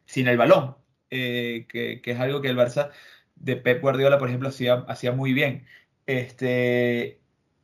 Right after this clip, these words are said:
y yo creo que, por ejemplo, en un momento, y no sé qué opinas, pero, por ejemplo, Sergiño Dest para mí es un caso que yo creo que igual Xavi cuando llegó le veía ciertas cualidades, pero que no, no veía que, que, que, que de repente jugara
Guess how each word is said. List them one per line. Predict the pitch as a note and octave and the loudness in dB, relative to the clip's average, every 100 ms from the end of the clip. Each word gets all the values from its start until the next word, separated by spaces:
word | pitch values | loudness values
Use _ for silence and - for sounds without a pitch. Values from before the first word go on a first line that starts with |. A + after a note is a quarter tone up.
| _ | _
y | D3 C#3 | 0 2
yo | C#3 C#3 | 4 4
creo | D#3 - | 2 4
que, | D#3 C#3 - _ _ - | 2 2 -2 _ _ -4
por | B2+ | -2
ejemplo, | C#3 C#3 E3 | 0 0 2
en | |
un | D#3+ | 2
momento, | D#3+ E3 D#3+ E3+ E3+ - _ - | 2 0 0 -2 -4 -8 _ -10
y | |
no | B2 | -6
sé | C3+ | -2
qué | C3+ | -2
opinas, | C#3+ B2 A#2 | 0 -2 -4
pero, | A#2+ - | -6 -4
por | B2+ | -4
ejemplo, | C3+ C#3 | -4 -2
Sergiño | C3 B2 C3+ D3 | 0 0 4 4
Dest | D3 - | 4 4
para | C3+ | 2
mí | B2 | 2
es | B2+ | -2
un | C#3 | -2
caso | C#3+ C3+ C#3+ | 0 0 -2
que | B2 | -6
yo | A#2+ | -4
creo | B2 B2 | -6 -4
que | B2 - - - | -6 -8 -20 -10
igual | - A#2 A#2+ | 0 2 2
Xavi | D3+ C#3 C#3+ | 2 2 2
cuando | C#3+ B2 | 0 0
llegó | A#2 A#2+ C3+ C#3 - _ - | 0 0 0 -2 -10 _ 0
le | B2 | 2
veía | A#2+ C3 C3+ | 4 4 2
ciertas | C#3+ C#3 C#3 | 2 0 0
cualidades, | C3 B2+ C3+ | 2 2 0
pero | C#3 | -2
que | A#2+ | -2
no, | B2 A#2 | -2 -4
no | C3 C3 B2+ | -4 -2 4
veía | C#3 D3 C#3+ C#3 | 4 6 4 2
que, | C3 - | -2 -2
que, | - A#2+ A#2 - | -6 -6 -6 -6
que, | B2+ A#2 A2+ - _ - _ - | -4 -2 -4 -12 _ -16 _ -2
que | B2 | 2
de | B2 | 2
repente | B2 B2 D#3 | 0 -2 -2
jugara | C#3+ B2+ B2+ C#3 - | -2 2 4 4 2